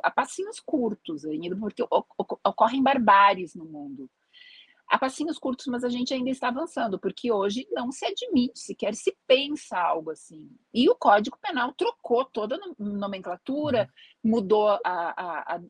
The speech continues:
Speaker 1: a denominação de alguns crimes, ah, existiam dois crimes, que era atentado violento ao pudor e estupro, e agora só tem o crime de estupro,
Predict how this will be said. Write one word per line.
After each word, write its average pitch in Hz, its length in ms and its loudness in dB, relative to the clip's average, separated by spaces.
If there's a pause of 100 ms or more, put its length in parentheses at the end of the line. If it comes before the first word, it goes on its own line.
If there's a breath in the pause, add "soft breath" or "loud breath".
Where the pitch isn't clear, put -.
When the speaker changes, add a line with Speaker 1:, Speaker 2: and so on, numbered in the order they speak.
Speaker 1:
a 180 160 -6
denominação 190 600 -8
de 180 80 -4
alguns 165 280 -10
crimes, 247 800 -4
ah, 185 300 2
existiam 208 380 -6
dois 196 220 -2
crimes, 240 280 -6
que - 80 -6
era 196 100 -2
atentado 185 280 -6
violento 185 280 -8
ao 170 40 -8
pudor 185 260 -2
e 180 40 -2
estupro, 196 360 -4
e 180 60 4
agora 170 240 4
só 190 120 -10
tem 185 160 -10
o 175 40 -20
crime 180 220 -12
de 165 100 -14
estupro, 247 500 2